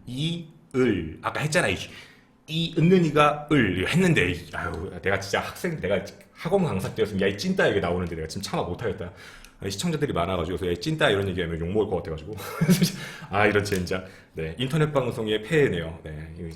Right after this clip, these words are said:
야, 내가 학생들이었으면 야, 이 찐따야 나왔을 텐데. 자, 요, 여기였어요, 여기까지. 요, 요, <laughs> 이렇게 된 거예요.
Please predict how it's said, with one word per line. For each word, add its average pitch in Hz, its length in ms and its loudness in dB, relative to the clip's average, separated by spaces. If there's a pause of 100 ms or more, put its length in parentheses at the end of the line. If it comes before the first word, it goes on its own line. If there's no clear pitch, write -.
(220)
야, 80 180 -12
내가 82 160 -6
학생들이었으면 131 640 0
야, 92 80 4
이 98 80 0
찐따야 156 260 2
나왔을 90 300 -2
텐데. 85 200 -10 (320)
자, 143 100 4
요, 151 180 8
여기였어요, 151 460 8
여기까지. 113 520 4
요, 123 140 0
요, 127 60 4 (320)
<laughs> - 360 -6
이렇게 175 160 8
된 131 160 6
거예요. 139 600 6